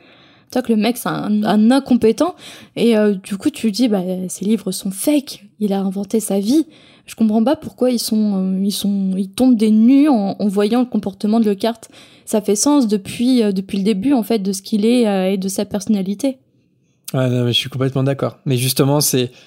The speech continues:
Speaker 2: c'est lié un petit peu à la question qu'on va avoir dans la volière. Alors, je, mais après, on peut peut-être, euh, sans vraiment, euh, analyser tout de suite, mais je pense que on peut aussi mettre ça sur le, sur le fait, encore une fois,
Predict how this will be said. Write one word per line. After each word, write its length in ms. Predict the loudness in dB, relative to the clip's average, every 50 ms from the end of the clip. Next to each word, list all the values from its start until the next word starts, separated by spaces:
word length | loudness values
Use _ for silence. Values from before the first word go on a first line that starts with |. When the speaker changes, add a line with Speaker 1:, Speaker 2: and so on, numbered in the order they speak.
| _ _ _ _ _ _ _ _ _
Speaker 2:
c'est 200 | -6 -4 -2 0
lié 100 | 2 2
un 100 | 0 0
petit 180 | -2 -2 -4 -4
peu 180 | 0 2 2 4
à 60 | 2
la 80 | 2
question 320 | 0 0 -2 0 0 0 0
qu'on 100 | 0 2
va 120 | 2 2
avoir 180 | 4 4 2 2
dans 100 | 2 2
la 80 | 0
volière. 380 | 2 2 2 2 2 2 2 2
Alors, 160 | 0 -2 -2 -2
je, 80 | -4 -6 -8 -12 -18 -20 -20 -20 -20 -12 _ -4
mais 440 | -2 0 0 0 0 0 -2 -4 -6 -8
après, 320 | -8 -2 0 0 0 0
on 60 | -2 -4
peut 120 | -4 -4
peut-être, 460 | -2 0 0 0 0 -2 -6 -6 -6 -6 -6
euh, 480 | -4 -2 -2 -2 -2 -2 -2 -2 -4 -4 -4
sans 420 | -2 -2 0 0 0 2 2 0
vraiment, 560 | 2 0 2 2 2 2 2 0 0 0 0
euh, 180 | 0 0 0 0 0
analyser 360 | 0 0 0 0 -2 -2 -2
tout 120 | -2 -2
de 40 | -4
suite, 100 | -2 -2
mais 120 | 0 0 0
je 100 | -2 -2
pense 180 | -2 -4 -4
que 160 | -2 -2 -4 -4 -6 -10 -20 -20 -20 -20 _ _
on 60 | -4
peut 100 | -2 0
aussi 300 | 0 0 0 0 0 0 0
mettre 200 | 0 0 0 0
ça 120 | -2 -2
sur 160 | 0 -2 -2
le, 460 | -2 -2 -2 -4 -4 -4 -6 -6 -8
sur 260 | -8 -10 -8 -6 -4 -4
le 80 | -4
fait, 240 | -4 -4 -6 -6 -6 -6
encore 420 | -6 -6 -6 -4 -4 -4 -2 -2 -2
une 100 | -2 -2
fois, 280 | -2 -4 -4 -4 -6